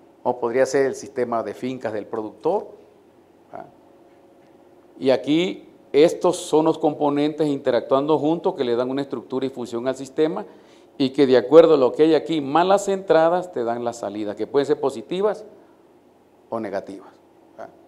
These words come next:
Entonces, si hay salidas negativas, por decir, bajos rendimientos, entonces yo tengo que ver qué es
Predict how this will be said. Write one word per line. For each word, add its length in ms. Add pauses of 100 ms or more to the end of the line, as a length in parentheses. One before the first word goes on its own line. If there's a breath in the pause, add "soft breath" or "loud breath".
(500 loud breath)
Entonces, 320
si 60
hay 80
salidas 340
negativas, 420
por 140
decir, 160
bajos 220
rendimientos, 800 (1600)
entonces 200
yo 80
tengo 200
que 80
ver 220
qué 300
es 300